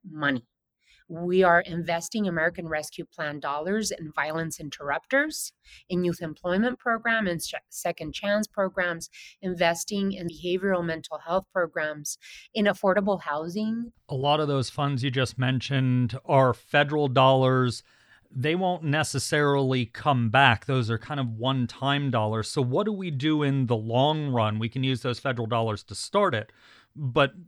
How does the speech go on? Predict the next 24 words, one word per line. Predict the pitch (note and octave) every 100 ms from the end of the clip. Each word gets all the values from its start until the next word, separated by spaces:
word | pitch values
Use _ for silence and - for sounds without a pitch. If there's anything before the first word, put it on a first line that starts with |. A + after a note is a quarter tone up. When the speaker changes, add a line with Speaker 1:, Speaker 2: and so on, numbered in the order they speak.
| -
Speaker 2:
money, | F3+ D#3 D#3+ E3 C#3+
as | C3+ B2 G#2+
you | B2+
well | A2 A2+ A2
know, | D#3+ D3 A2+
i-, | C3+
is, | C3+ A#2 A#2 E3
is | C#3
sort | - - G#3+
of | F#3
finite. | - F#3 F#3 F3 G2 G2+ G2+ _ _
Speaker 1:
Well, | - D4 -
that's | A#3+ C4 -
absolutely | A3 C4 - C#4+ B3+ G#3+ G3+ G3
correct. | - F3+ F#3+ G#3 -
And | F3+
that's | F3+ F#3+ -
why | B3 A#3
I'm | G#3 F#3+ F#3+
institutionalizing | F#3+ G3+ G#3+ - G3+ - G3 G#3 - F#3 E3 D#3+ D3+ D3+ - D#3 D3 D3+ D#3 -
programs | _ F3+ E3+ F#3 F3 F3
such | - D#3+ -
as | D#3 D3
the | D3+